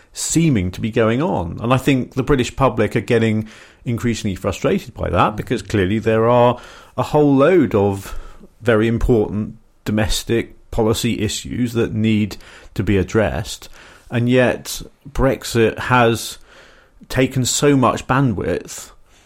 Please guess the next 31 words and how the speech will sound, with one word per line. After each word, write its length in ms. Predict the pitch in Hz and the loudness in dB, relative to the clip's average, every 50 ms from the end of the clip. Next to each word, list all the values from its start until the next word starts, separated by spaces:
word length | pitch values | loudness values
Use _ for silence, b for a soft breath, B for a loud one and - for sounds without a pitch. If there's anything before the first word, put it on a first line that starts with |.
| b b - | b b -12
that 420 | 104 104 113 123 123 110 - - | -6 0 2 2 2 2 0 0
there's 200 | 127 123 120 - | -2 0 2 2
not 240 | 139 139 135 127 - | 4 4 4 2 2
a 40 | 127 | 0
lot 240 | 127 127 123 - - | 2 2 0 0 -2
of 60 | 113 | -4
that 180 | 135 117 - | -4 -4 -2
going 300 | 110 135 127 123 117 127 | -2 0 2 2 2 0
on, 240 | 160 196 - 87 87 95 | 0 0 -2 -2 -2 -4
which 140 | 101 - | -2 -2
is 80 | 123 113 | 0 2
another 320 | 120 123 135 135 107 117 | 4 4 4 4 4 4
reason 500 | 110 117 127 139 139 - 101 92 90 95 | 2 2 2 0 0 -2 -4 -6 -6 -4
why, 460 | 98 104 107 107 104 95 95 95 101 104 | -2 0 2 2 2 2 0 -2 -4 -4
in 140 | - 98 101 | -4 -2 0
my 200 | 117 127 123 110 | 2 4 2 2
view, 440 | - - 90 95 110 113 110 - - - - - _ _ _ _ _ _ - | 2 0 0 0 0 0 -2 -6 -12 -18 -20 -20 _ _ _ _ _ _ -16
th-, 240 | 131 117 110 - - | -16 -14 -14 -14 -12
the 140 | 95 104 107 | -10 -6 -2
government 360 | - 113 110 113 113 104 95 | 0 0 0 2 0 0 0
and 120 | 104 95 | 0 -2
Parliament 600 | - 127 123 120 110 92 87 90 98 110 110 - | 0 2 2 2 2 2 0 -2 -2 -2 -4 -2
need 200 | 123 120 117 107 - | -2 -2 -2 -2 -4
to 140 | 113 - - _ _ - - - | -6 -6 -8 _ _ -20 -10 -4
jolly 260 | - 143 123 120 117 | 0 0 2 4 4
well 180 | 107 110 107 | 4 4 4
get 180 | 104 110 110 104 | 2 2 2 2
on 160 | 113 113 113 | 2 2 2
with 200 | 104 95 90 90 | 2 0 -2 -2
delivering 580 | - 101 107 117 156 156 135 120 107 101 98 95 | -2 0 4 4 4 6 6 4 4 2 2 0
Brexit 640 | - 101 - - - - - 110 120 156 170 156 - | -2 -6 -8 -8 -8 -4 0 2 2 2 0 -4 -8